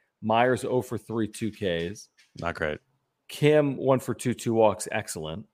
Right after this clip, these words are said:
Speaker 1: Nola oh for one, two walks is fine, if not good. So you did nothing. I mean, you had a Machado hit. That was great.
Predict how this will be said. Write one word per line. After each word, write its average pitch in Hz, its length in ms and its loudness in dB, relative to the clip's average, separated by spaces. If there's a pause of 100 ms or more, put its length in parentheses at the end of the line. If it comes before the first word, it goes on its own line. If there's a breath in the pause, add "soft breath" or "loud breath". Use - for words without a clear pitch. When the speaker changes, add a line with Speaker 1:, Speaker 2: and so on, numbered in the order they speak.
(520)
Speaker 1:
Nola 131 420 8
oh 127 160 6
for 123 160 -2
one, 113 220 2
two 120 220 0
walks 107 400 4
is 95 120 -10
fine, 98 580 -4 (240)
if - 160 -10
not 92 200 -4
good. 107 340 0 (100)
So - 200 2
you 147 140 4
did 143 160 2
nothing. 92 260 0 (360)
I - 40 -4
mean, 104 140 0
you 110 80 2
had 120 80 4
a 113 40 2
Machado 98 420 0
hit. 92 320 -6
That 87 60 -8
was 92 120 -8
great. 85 240 -6